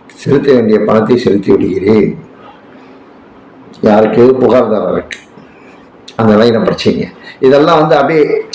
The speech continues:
அப்படியே அந்த எட்டாவது பாயிண்ட்ல வர்றது இதெல்லாம் அப்படியே, அப்படியே, அப்படியே தா-, அப்படியே ஜம்ப் பண்ணிட்டார். நம்ம புழுகு பிள்ளை வந்து பாத்தீங்கன்னா அப்படி, அப்படியே ஒரு ஜம்ப் பண்ணி போயிட்டு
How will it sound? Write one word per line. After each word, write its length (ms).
அப்படியே 220
அந்த 100
எட்டாவது 420
பாயிண்ட்ல 200
வர்றது 220
இதெல்லாம் 300
அப்படியே, 260
அப்படியே, 340
அப்படியே 280
தா-, 160
அப்படியே 240
ஜம்ப் 480
பண்ணிட்டார். 340
நம்ம 160
புழுகு 300
பிள்ளை 260
வந்து 200
பாத்தீங்கன்னா 840
அப்படி, 220
அப்படியே 320
ஒரு 80
ஜம்ப் 260
பண்ணி 180
போயிட்டு 640